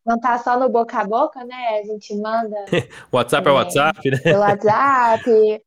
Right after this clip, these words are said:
Speaker 1: manda o perfil do Instagram, mas é assim,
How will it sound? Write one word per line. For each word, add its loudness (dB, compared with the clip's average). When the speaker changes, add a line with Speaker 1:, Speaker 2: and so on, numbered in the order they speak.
Speaker 1:
manda 2
o 0
perfil 0
do 0
Instagram, -2
mas 0
é 2
assim, -6